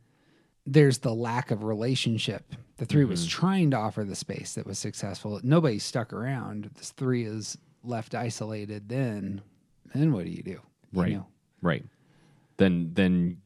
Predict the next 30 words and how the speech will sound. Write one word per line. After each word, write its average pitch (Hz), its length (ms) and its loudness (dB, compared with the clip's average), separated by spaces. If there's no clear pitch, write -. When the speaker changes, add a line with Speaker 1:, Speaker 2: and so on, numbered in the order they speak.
Speaker 2:
you 92 140 0
failed. 98 400 2
You're 82 140 -2
worthless. - 640 -2
People, 85 320 -2
Speaker 1:
Right. - 160 -8
Speaker 2:
people 131 240 4
don't 110 560 6
care 95 760 2
about 85 640 2
what 90 480 0
you 87 640 0
are 78 140 -6
capable - 560 -10
of. - 240 -16
Speaker 1:
The 147 80 0
interesting 202 520 4
move 156 420 2
for 135 200 2
threes 131 380 2
here, 127 260 2
as 117 160 0
we've 120 260 2
showcased 131 640 0
the 107 240 -4
shadow 135 420 -2
side 107 260 -4
of 104 100 -8
threes, 101 380 -8
is - 180 -10